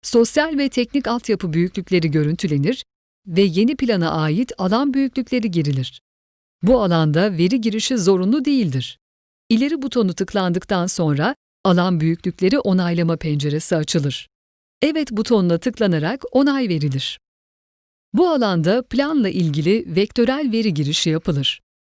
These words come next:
Ekrana gelen sayfada dosyayı sürükleyerek veya ekrana tıklayarak veri yüklenebilir. Açılan pencereden yüklenecek dosya seçimi yapılır. İleri butonuna tıklanır.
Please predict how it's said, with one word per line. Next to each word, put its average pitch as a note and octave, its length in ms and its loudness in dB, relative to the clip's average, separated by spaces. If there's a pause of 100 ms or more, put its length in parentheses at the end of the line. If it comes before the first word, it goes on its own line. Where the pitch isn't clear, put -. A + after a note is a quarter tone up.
Ekrana D#4+ 360 -2
gelen G3 320 0
sayfada G3+ 640 0
dosyayı G#3 460 -2
sürükleyerek F#3 800 -2 (260)
veya C#4+ 380 -2
ekrana C4 400 2
tıklayarak E3+ 720 -4
veri A3 200 2
yüklenebilir. A#3 760 -2 (440)
Açılan F#3+ 420 0
pencereden F3 640 0 (220)
yüklenecek C#4 640 0
dosya C#4 300 0
seçimi E3+ 380 0
yapılır. D3+ 520 -2 (720)
İleri C#4+ 340 4
butonuna F3+ 440 2
tıklanır. D#3 680 -2